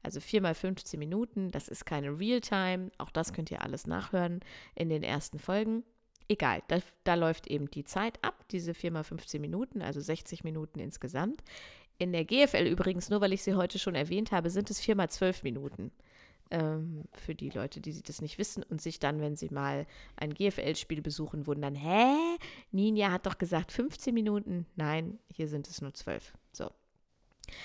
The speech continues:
Ähm, da läuft die Spielzeit. Links und rechts von der Spielzeit steht der aktuelle Punktestand für die Heimmannschaft links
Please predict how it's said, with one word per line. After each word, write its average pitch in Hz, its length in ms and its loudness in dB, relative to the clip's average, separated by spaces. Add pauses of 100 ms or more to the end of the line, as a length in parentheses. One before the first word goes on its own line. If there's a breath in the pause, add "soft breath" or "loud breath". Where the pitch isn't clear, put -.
(280 loud breath)
Ähm, 185 480 4 (480)
da 190 220 6
läuft 220 240 4
die 190 40 -4
Spielzeit. - 500 -4
Links 240 280 2
und - 140 -2
rechts - 260 -2
von 220 100 2
der 226 80 2
Spielzeit 240 600 -2 (300 soft breath)
steht 196 340 0
der 185 160 4
aktuelle - 400 -2
Punktestand 190 800 -2 (120)
für 175 300 -2
die 147 300 -2
Heimmannschaft 208 680 2
links - 440 -2